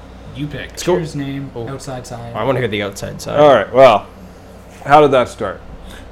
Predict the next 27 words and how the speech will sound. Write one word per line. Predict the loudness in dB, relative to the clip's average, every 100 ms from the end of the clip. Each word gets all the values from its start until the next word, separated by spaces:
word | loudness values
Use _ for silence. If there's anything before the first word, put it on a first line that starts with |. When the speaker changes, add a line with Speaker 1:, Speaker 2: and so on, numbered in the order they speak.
| -20 -20 -20 -20 -20 -20 -20 -18 -16
Speaker 3:
It | -14
started | 0 4 6 4 4
with | 2 2 -2
working | -2 -2 -8 0
by | 2 2
yourself | -2 -4 -2 -2 -2 -10
in | -10
the | -10
kitchen. | -6 -8 -8 -16 -18 -20 -20 -20 -20 -20 -20 -20 -20 -14 -10
It's | -10
slow. | -10 -12 -4 -2 -4 -6 -14 -20 -20 -20 -20 -20 -8
You're | -6
bored. | -2 0 2 0 -2 -6 -14 -18 -8
You're, | -4 -4 -6
you | -6
can | -2
only | 2 4 4
do | 2
so | 0
much | 0 -2 -4
prep. | -4 -4 -8 -20 -14
Speaker 1:
Yeah. | -6 -6 -6 -20 -20 -20 -20 -20 -20 -20 -20 -20 -20 -20
Speaker 3:
Something | -4 2 2 2 2
pops | 2 2 0
in | -6
my | -4 -2
head, | -4 -6